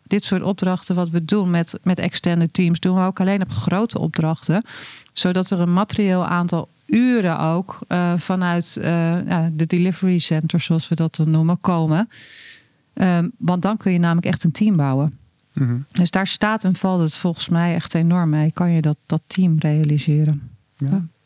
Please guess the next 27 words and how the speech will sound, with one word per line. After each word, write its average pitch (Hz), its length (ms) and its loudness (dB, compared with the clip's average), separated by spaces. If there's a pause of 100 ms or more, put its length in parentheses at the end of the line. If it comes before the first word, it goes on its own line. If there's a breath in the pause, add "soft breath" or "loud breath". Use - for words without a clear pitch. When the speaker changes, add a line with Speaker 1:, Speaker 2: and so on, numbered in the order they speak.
(100)
Speaker 1:
En 170 100 2
daar 175 140 2
zitten 190 220 0
dus 185 80 2
een 170 100 0
aantal 180 260 0
randvoorwaarden 160 720 0
omheen. 165 460 0
Maar 180 100 0
is - 100 -2
vanuit 175 300 0
een - 60 -10
cultuur-, 180 460 -2
cultuurperspectief 170 960 -4
mega 180 300 0
belangrijk. 160 420 2 (260)
Ja. 208 80 -2
Speaker 2:
Ja. 143 140 -2 (460)
Speaker 1:
En 180 120 0
dat 175 100 0
is - 80 -6
ook 185 140 0
met 170 120 0
specialisten 170 880 -2
en 165 200 0
andere 165 280 0
opleidingen. 165 720 0